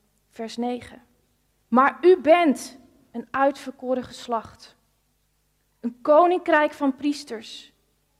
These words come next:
een heilige natie, een volk dat God zich verworven heeft om de grote daden te verkondigen van hem die u uit de duisternis geroepen heeft naar zijn helder licht."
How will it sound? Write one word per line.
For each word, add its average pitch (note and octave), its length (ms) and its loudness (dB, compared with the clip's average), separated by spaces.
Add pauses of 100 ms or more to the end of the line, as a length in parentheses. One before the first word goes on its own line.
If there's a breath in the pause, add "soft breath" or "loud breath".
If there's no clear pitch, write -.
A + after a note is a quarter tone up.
(180)
een C4+ 160 4
heilige D4+ 540 4
natie, C#4 600 -2 (1120)
een C4 180 0
volk F4 680 -2
dat B3+ 160 -8
God G4+ 320 -2
zich - 280 -6
verworven D4+ 640 -2
heeft A3+ 520 -10 (360)
om C4 160 0
de C4+ 60 -2
grote D#4 680 2
daden D4 380 2
te C4+ 120 -12
verkondigen D#4 560 -4
van C4+ 200 -4
hem A#3 460 -4 (520)
die A#3+ 200 -10
u E4 280 2
uit C4 220 -2
de A#3+ 140 -10
duisternis C#4+ 680 0
geroepen B3+ 480 -6
heeft - 520 -18 (440)
naar C4+ 220 -2
zijn B3 220 -6
helder B3 420 -2
licht." - 560 -10